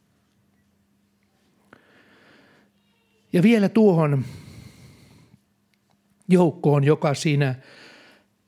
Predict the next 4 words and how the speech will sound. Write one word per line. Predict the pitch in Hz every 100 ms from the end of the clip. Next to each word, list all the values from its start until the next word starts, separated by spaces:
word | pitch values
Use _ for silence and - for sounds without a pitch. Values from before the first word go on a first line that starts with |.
| _
kulki | - 170 151 160
ne | 156
viiden | 143 160 147 147 135 - - - - - _ _ - - - - _ _ _ _ -
neidon | 165 165 147 143